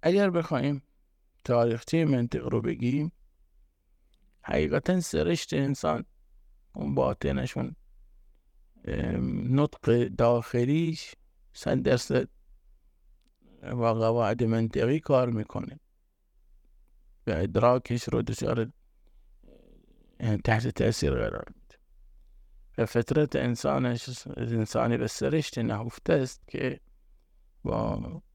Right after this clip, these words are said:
کشف مجهولات به معلومات می‌رسه و این ناشی از منطق است. درست است که در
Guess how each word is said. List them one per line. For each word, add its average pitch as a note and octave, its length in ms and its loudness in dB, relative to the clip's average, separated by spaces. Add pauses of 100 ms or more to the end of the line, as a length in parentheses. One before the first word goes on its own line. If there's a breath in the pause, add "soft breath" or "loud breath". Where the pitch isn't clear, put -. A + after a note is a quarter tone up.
(440)
کشف - 340 0
مجهولات A#2 920 0
به - 80 -4
معلومات G#2+ 680 2
می‌رسه B2 360 -4
و A#2 280 -4 (760)
این A2 200 0
ناشی G#2 340 0
از G#2 200 -2
منطق - 280 -6 (120)
است. - 180 -20 (3000)
درست - 320 2
است C3 240 4
که A#2 100 0
در A2 300 2